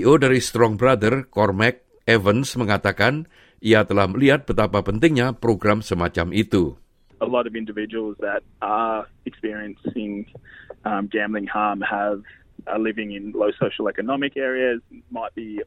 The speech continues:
Speaker 2: really low income earners, and u-, uh, really using gambling as a means to make ends meet, um, which in many ways doesn't work.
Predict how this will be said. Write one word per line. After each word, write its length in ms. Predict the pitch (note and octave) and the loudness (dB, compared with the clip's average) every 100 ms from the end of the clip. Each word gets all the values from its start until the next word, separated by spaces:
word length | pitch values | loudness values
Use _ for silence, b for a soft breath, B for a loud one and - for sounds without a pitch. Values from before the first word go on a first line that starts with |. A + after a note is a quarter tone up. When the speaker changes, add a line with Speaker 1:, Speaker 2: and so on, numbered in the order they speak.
| A#2 | -10
Speaker 2:
really 320 | A2+ A2+ A2+ | -6 -4 -4
low 320 | A2 G#2+ G2 | -2 0 0
income 480 | G#2 A2+ A2+ B2 A2 | -2 -6 -4 -4 -2
earners, 400 | A2 G#2+ G#2 G2+ - - - | -4 -4 -6 -8 -14 -10 -6
and 160 | A2 | -4
u-, 220 | A2+ A2 - | -4 -6 -8
uh, 240 | G#2+ A2 - B2+ | -12 -14 -14 -8
really 400 | A2 G#2+ G#2 - _ _ _ A2 | -6 -4 -8 -12 _ _ _ -2
using 320 | A2+ A#2 A2 | -2 0 -2
gambling 560 | G#2 G2+ G#2+ G#2+ G#2 | -2 -2 -4 -6 -4
as 240 | G2+ G2+ G2+ - - B B B B G#2 | -2 -2 -6 -16 -20 B B B B -6
a 20 | |
means 460 | G#2 G#2+ G#2 G#2 G2+ G2 | -4 -4 -4 -6 -6 -4
to 80 | |
make 320 | A2 G2+ F#2+ G#2 | -2 -2 -4 -4
ends 240 | G2 G2 | -6 -4
meet, 240 | G2 F2+ - _ G#2 | -4 -4 -8 _ -4
um, 240 | F#2 F#2 | -2 -2
which 240 | G2 G#2 A#2 | -2 -2 -2
in 160 | G#2 | 0
many 240 | G#2 G#2+ G2 | -2 -2 0
ways 320 | F#2+ F#2 F#2 - - - - | 0 0 -4 -8 -12 -10 -4
doesn't 320 | G#2 G#2 F2+ | -2 -2 -4
work. 560 | F2+ F2+ F2+ - - | 0 0 -2 -12 -20